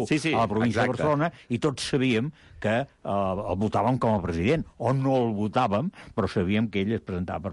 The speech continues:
Speaker 1: president. Bueno, eh, quan el senyor Puigdemont, doncs, va ser, arribar a ser president, eh, va passar absolutament del senyor Mas. I, eh, i a més és que ho tenia que fer així. A més és que ho tenia que fer així.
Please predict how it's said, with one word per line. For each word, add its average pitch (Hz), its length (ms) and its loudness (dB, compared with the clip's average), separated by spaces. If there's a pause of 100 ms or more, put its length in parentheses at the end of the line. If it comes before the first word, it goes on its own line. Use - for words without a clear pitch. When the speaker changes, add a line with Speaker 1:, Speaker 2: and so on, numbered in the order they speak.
Speaker 1:
president. 85 260 -8
Bueno, 147 180 0 (300)
eh, 123 260 0
quan 117 260 2
el 95 100 -2
senyor 101 240 -2
Puigdemont, 113 480 0
doncs, 85 340 -4
va 98 320 0 (240)
ser, 98 480 -2
arribar 85 500 0
a 82 60 -4
ser 85 200 -8
president, 110 540 0 (320)
eh, 101 520 -2 (280)
va 101 80 -2
passar - 280 -2
absolutament 104 580 0
del 85 100 -4
senyor 80 240 -10
Mas. - 240 -10 (800)
I, 120 420 2
eh, 92 680 0
i 110 140 2
a 107 60 4
més 214 200 2
és 160 60 -10
que 220 100 -4
ho - 20 -2
tenia 214 300 0
que 110 100 -6
fer 92 140 -6
així. - 300 -8 (500)
A 135 140 2
més 226 180 0
és 247 160 0
que 190 120 2
ho 135 120 0
tenia 160 480 0
que 92 80 -4
fer 92 160 -4
així. 90 220 -6